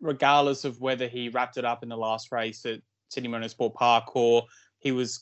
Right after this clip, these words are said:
gonna be needing twenty points or thirty points to wrap it up, uh, at Bathurst. I think in that situation, yes, I'm kinda glad it's over because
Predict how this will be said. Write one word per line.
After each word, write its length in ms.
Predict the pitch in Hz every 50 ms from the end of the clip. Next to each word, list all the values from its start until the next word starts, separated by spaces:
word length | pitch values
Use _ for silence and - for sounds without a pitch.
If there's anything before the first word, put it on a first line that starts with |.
| _ -
gonna 160 | 139 123 120
be 220 | 110 123 120 120
needing 420 | 120 120 120 117 117 117 113 110 -
twenty 320 | - - - 135 123 117 113
points 440 | 117 - 127 123 117 110 - - -
or 80 | 110 113
thirty 240 | - 123 113 113 113
points 520 | 107 - - 127 120 113 113 - - - -
to 180 | - - 135 117
wrap 200 | 120 113 113 -
it 100 | 113 117
up, 280 | 107 104 - - _ _ _ _ _ _ - -
uh, 140 | 113 117 -
at 160 | 113 113 -
Bathurst. 540 | 127 123 143 139 - - 107 107 - - - _ - - _ _ _ -
I 60 | 131
think 180 | - 180 165
in 80 | 170 143
that 200 | 139 143 143 139
situation, 680 | - 151 135 - 139 135 127 135 135 - 180 180 170 135
yes, 300 | 123 123 123 127 - -
I'm 80 | 131 123
kinda 240 | - 139 127 123
glad 280 | 110 - 120 117 120 117
it's 180 | 113 - - 127
over 340 | 117 127 147 151 185 202
because 580 | 196 - 139 - - 135 120 117 110 - - -